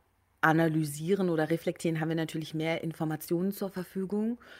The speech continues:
Und wenn wir von außen jemanden beobachten, dann können wir,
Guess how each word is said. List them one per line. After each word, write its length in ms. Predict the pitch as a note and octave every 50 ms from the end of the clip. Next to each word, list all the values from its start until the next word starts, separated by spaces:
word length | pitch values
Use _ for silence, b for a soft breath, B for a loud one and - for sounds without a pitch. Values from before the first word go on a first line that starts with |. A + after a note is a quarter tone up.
| B B B B -
Und 140 | D#3+ D#3
wenn 200 | - E3 E3 E3+
wir 140 | E3 E3+ E3
von 180 | D#3+ - D#3+ D#3
außen 400 | - D#3+ D#3+ F3 F3+ - G3+ F3+
jemanden 400 | F3 E3+ E3+ E3 E3+ - D#3+ D3
beobachten, 960 | - D#3+ - - F#3 F#3 F3+ F3+ E3+ E3 - - - - E3+ D#3+ D#3+ D#3+ D#3
dann 360 | D3+ D3 D3 D3+ D#3 D#3+ D#3+
können 460 | - - F3 E3+ F3+ F#3 F#3 F3+ E3+
wir, 420 | E3+ E3 E3 D#3+ D#3+ D#3 D#3+ D#3+